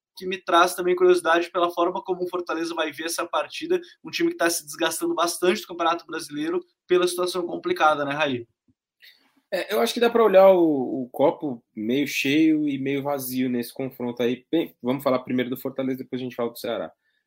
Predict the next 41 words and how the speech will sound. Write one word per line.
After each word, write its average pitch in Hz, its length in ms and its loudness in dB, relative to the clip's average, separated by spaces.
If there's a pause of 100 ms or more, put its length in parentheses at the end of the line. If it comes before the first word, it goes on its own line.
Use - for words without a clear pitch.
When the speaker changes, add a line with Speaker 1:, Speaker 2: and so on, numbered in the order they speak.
(680)
Speaker 2:
Primeiro, 170 280 2
na 185 120 2
perspectiva 160 580 0
do 151 100 -2
Fortaleza, 151 600 2
é 127 120 0
você 120 240 -4
olhar 127 200 2
o 123 240 -2
copo - 280 0
meio 143 200 2
cheio, 185 400 0
o - 40 -10
fato - 240 -6
de, 120 240 -6
pô, 120 140 -6
poder 104 260 -4
eliminar 107 380 -4
de 131 140 -10
novo 123 520 -2
o 95 60 -14
seu 101 220 -8
grande 98 280 -4
rival 139 400 0 (540)
em 95 180 -6
um 98 100 -6
jogo 120 420 4
de, 110 500 -2
de 95 180 -14
Copa - 280 -2
do 101 80 -4
Brasil, 101 280 0
como 110 180 -4
aconteceu, 107 520 -4
né? 160 100 -6
Você 113 200 -10
citou 107 340 -4
no, 101 300 -6
no 95 180 -10
ano 98 100 -10
passado, 110 520 -6